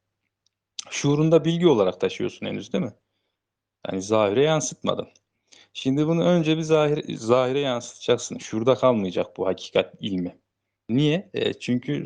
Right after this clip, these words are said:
bu hakikat ilmi sana Rabbin tarafından, e, yaşayasın diye veriliyor. Yani bilip o şuurda bırak diye verilmiyor. Yani onu yaşa. Yani manayı maddeye dönüştür.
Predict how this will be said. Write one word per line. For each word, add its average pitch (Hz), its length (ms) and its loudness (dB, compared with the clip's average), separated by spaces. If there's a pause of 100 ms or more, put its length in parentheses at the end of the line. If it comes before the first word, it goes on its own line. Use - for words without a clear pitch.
(160)
bu 143 360 -2
hakikat 117 520 -4
ilmi 120 160 -4
sana 113 300 -2
Rabbin 110 360 -2
tarafından, 113 720 -4 (800)
e, - 60 -4 (560)
yaşayasın 113 640 2
diye 87 180 -2
veriliyor. 87 400 -10 (160)
Yani 95 360 -10
bilip 113 320 -2 (600)
o 107 160 -2
şuurda 107 460 -2
bırak 107 280 0
diye 107 140 -2
verilmiyor. 151 440 -2 (920)
Yani 95 160 -6
onu 107 160 0
yaşa. 113 560 0 (140)
Yani 104 340 0 (1080)
manayı 113 800 2
maddeye 113 560 0
dönüştür. - 480 -4